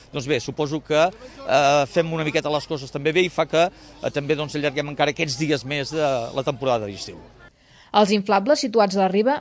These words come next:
Speaker 2: van apropar centenars de nens i nenes fins a la zona per gaudir d'una bona estona amb inflables aquàtics gegants, una activitat clàssica de la Festa Major de l'Escala, però que sempre arriba amb models nous d'inflables. Lògicament, tampoc hi van faltar els tobogans i els túnels d'aigua,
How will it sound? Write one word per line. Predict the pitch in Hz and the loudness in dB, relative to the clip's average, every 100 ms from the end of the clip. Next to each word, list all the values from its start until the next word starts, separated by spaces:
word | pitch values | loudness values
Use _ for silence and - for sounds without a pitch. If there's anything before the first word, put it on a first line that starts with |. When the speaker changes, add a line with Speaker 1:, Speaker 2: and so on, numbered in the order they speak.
| 220 | 2
Speaker 2:
van | 254 | 2
apropar | 269 269 269 | 2 2 2
centenars | 247 208 214 196 | 0 -2 -2 0
de | 202 | 0
nens | 233 277 | 0 2
i | |
nenes | 226 226 - | 2 0 -2
fins | 208 185 | -2 0
a | 185 | 2
la | |
zona | 196 254 180 - _ _ - | 2 2 0 -6 _ _ -2
per | 214 | 0
gaudir | 202 226 214 | 2 2 2
d'una | 196 | 2
bona | 254 294 | 2 0
estona | - 240 214 | 0 0 2
amb | 185 | -2
inflables | 185 190 185 220 | -2 -2 -2 -4
aquàtics | 220 202 208 196 | -2 -2 -2 -2
gegants, | 208 233 170 - _ _ _ | 0 0 -2 -10 _ _ _
una | 208 196 | -2 -2
activitat | 196 220 196 180 - | -2 -2 0 -2 0
clàssica | 220 - 262 | -2 0 0
de | 220 | 2
la | 196 | 0
Festa | 202 208 220 | -2 -2 -2
Major | 214 220 | 0 0
de | |
l'Escala, | 269 - 214 214 - | 0 2 2 2 -2
però | 208 | -6
que | 196 196 | -4 -2
sempre | 285 302 | 2 4
arriba | 262 269 | 4 4
amb | 220 196 | 4 4
models | 247 254 220 | 2 2 0
nous | 214 | 0
d'inflables. | 190 185 233 180 175 170 - _ - _ _ 202 | -2 2 2 2 0 -6 -10 _ -20 _ _ -2
Lògicament, | 214 196 196 262 262 | 0 0 0 0 0
tampoc | 240 220 | -2 0
hi | 226 | 0
van | 202 | 0
faltar | 214 202 269 | -2 0 -2
els | - | -2
tobogans | 214 214 254 269 | 2 4 4 2
i | 233 | -2
els | - | -2
túnels | 247 214 202 | -2 0 2
d'aigua, | 269 240 180 | 2 2 0